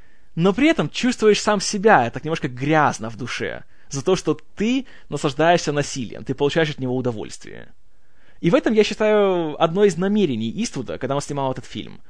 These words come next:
чтобы дать нам самим взглянуть на самих себя – и, в принципе, на наше отношение к подобным историям и к подобным фильмам. И у него это получается прекрасно. Ну а что следует затем? Затем следует очень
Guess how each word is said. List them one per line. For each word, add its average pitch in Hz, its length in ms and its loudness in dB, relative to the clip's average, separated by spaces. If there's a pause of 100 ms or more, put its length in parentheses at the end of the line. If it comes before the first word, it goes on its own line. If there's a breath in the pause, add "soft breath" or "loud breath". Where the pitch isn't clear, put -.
(300 soft breath)
чтобы 151 960 4
дать 170 260 2
нам 185 80 2
самим 196 240 0
взглянуть 165 260 -2
на 151 60 -2
самих 151 240 -4
себя – 107 440 -2 (420 soft breath)
и, 151 280 -4
в - 60 -4
принципе, 135 480 2
на 120 300 -4
наше 147 180 0
отношение 110 720 -2
к - 80 -14
подобным 135 380 2
историям 143 460 -2
и - 140 -12
к - 60 -16
подобным 135 360 0
фильмам. 78 420 -12 (460 soft breath)
И 135 80 0
у - 20 2
него 151 140 2
это 180 80 0
получается 135 400 -2
прекрасно. - 500 -10 (840 soft breath)
Ну 135 100 -2
а - 20 -2
что 175 140 -4
следует 170 260 2
затем? 277 440 -2 (140 loud breath)
Затем 226 200 -2
следует 190 420 0 (500 loud breath)
очень 135 520 -2